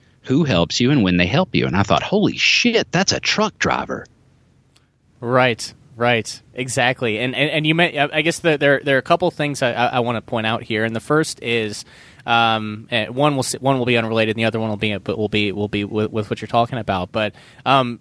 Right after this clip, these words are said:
Speaker 2: it seems like what you're doing is, it'd be a great introduction to van nomadism because, as you said, getting acc-, acclimated to driving long distances,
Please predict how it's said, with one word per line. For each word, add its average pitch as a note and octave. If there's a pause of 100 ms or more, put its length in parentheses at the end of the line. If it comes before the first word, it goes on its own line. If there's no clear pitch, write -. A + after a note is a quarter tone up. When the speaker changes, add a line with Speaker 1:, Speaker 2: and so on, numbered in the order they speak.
(140)
Speaker 2:
it D#3
seems F#3
like D3+
what C#3+
you're C3+
doing C3
is, A#2
it'd B2+
be C#3+
a B2
great C3
introduction A#2
to B2
van A2+
nomadism G#2+
because, G#2+
as A2+
you B2
said, A2 (280)
getting D3
acc-, C3
acclimated B2
to -
driving A2+
long A2+
distances, G#2+